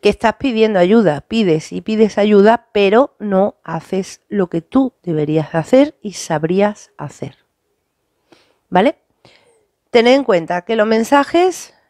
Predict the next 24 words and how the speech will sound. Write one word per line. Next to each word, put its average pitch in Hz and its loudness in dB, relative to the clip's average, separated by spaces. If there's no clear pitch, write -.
en 226 0
este 262 2
caso, 269 -2
son 233 -2
exclusivos 247 2
para 202 -2
muy 226 0
pocas 180 -8
personas, 180 -2
pero 175 -4
bueno, 233 0
a 175 -8
los 170 -6
que - -12
os 147 -8
llegue, 196 2
pues 160 -8
oye, 226 0
bienvenido 156 -2
sea. 254 -2
Ahí 165 -2
os 165 2
los 196 2
dejo, - 0